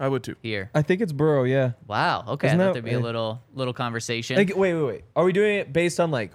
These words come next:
Speaker 3: right now or what we think is gonna happen this year?
Speaker 2: That's a good question. How should we approach this? Like, power rankings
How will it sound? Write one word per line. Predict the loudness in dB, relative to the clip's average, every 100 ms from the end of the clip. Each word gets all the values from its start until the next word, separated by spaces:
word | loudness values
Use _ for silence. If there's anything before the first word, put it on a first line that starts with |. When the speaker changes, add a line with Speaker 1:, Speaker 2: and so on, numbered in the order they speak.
| -2
Speaker 3:
right | 2 2 0
now | -2 2
or | 2
what | 2 0
we | 0
think | -4 -4 -4
is | -4
gonna | -2
happen | -2 -2 -4
this | -6 -6
year? | -8 -6
Speaker 2:
That's | -6 -4
a |
good | -4
question. | -2 -2 -2 -6
How | -2 -2
should | -2 -2
we | -2
approach | -4 -6 -8 -6
this? | -8 -10 -16 _ -4
Like, | -2 -2 -6 _ _ _ _
power | 0 2 2
rankings | 0 -2 -4 -2 -4 -8